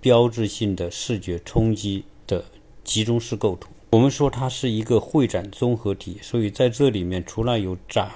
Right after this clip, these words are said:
会的空间，有会议中心，有活动、商业、酒店、办公等非常多的业态，它是目前世界上最大的会展综合体。当然，我们说它一百五十万平方米，其中六十万平方米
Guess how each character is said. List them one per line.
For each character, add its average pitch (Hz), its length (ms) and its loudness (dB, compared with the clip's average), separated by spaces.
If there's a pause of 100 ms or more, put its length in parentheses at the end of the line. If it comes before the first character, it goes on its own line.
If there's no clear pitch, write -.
会 135 180 2
的 92 100 -4
空 90 240 -6
间， 90 360 -6
有 98 340 -4
会 139 320 0
议 107 140 -2
中 95 240 -4
心， 92 360 -6
有 90 220 -4
活 98 340 -4
动、 117 280 0 (520)
商 107 400 2
业、 104 400 0
酒 82 300 -4
店、 87 400 -4
办 92 240 -2
公 87 260 -6 (300)
等 87 220 0
非 - 200 0
常 104 220 -2
多 104 140 -2
的 92 80 -2
业 92 200 -2
态， - 160 -12 (220)
它 135 100 0
是 135 160 -2
目 131 200 4
前 92 200 -2
世 107 220 -4
界 98 140 -2
上 95 260 -4 (140)
最 131 420 0
大 104 360 -4
的 - 160 -10 (100)
会 117 320 -2
展 82 200 -4
综 87 180 -6
合 85 140 -8
体。 - 160 -18 (260)
当 139 120 4
然， 139 140 4
我 104 100 2
们 104 120 0
说 120 140 0
它 117 240 -4
一 131 160 -2
百 104 180 2
五 85 220 -4
十 107 120 -6
万 107 200 0
平 90 180 -6
方 90 180 -4
米， 80 160 -10
其 - 200 -2
中 113 260 2
六 190 180 2
十 - 160 -4
万 90 200 0
平 85 180 -6
方 92 180 -2
米 82 120 -6